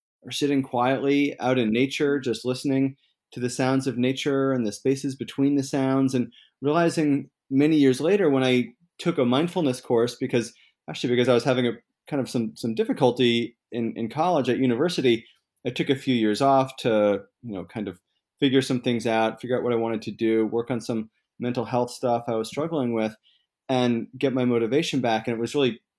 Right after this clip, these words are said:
transformative for me when I was around twenty, twenty-one years old. And then I thought back to all those experiences I'd had as a kid and thought,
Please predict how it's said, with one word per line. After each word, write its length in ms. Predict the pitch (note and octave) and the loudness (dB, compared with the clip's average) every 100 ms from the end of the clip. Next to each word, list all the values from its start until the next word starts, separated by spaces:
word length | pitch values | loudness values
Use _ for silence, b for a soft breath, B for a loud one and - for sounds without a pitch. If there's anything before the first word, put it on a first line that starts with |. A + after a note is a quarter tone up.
| _ _ - | _ _ -6
transformative 680 | C#3+ B2 - D#3 G#3+ D3+ G#2+ | -2 -2 0 0 2 2 0
for 120 | B2+ | -4
me 180 | A2 G#2+ | -4 -2
when 120 | A2 | -4
I 20 | |
was 140 | G#2+ A#2 | -6 -6
around 240 | A#2 G#2+ - _ - | -6 -8 -14 _ -12
twenty, 360 | - B2 B2 | -6 -2 -2
twenty-one 400 | B2 A#2+ A#2 B2 | -4 -6 -4 -2
years 200 | A#2+ G#2+ | -2 0
old. 260 | D3+ C#3+ - b b _ | 0 0 -2 b b _
And 160 | C#3 D3 | 0 2
then 80 | D#3+ | 2
I 80 | D3+ | 0
thought 280 | D#3+ D3+ | 0 -2
back 220 | G3 A3+ - | -4 -6 -4
to 80 | |
all 120 | - C#3 | -2 2
those 180 | C#3+ | 2
experiences 600 | C3+ C#3 - G3 A3 C#3 B2+ | 0 -4 -4 -2 -2 -2 -2
I'd 140 | B2+ | -2
had 240 | B2+ C3 | -2 0
as 120 | C3 A#2 | 0 -4
a 60 | |
kid 420 | A2+ - G#3+ F3+ | -8 -4 -2 0
and 160 | B2 A2+ | -2 -2
thought, 240 | B2+ A#2+ | -2 -2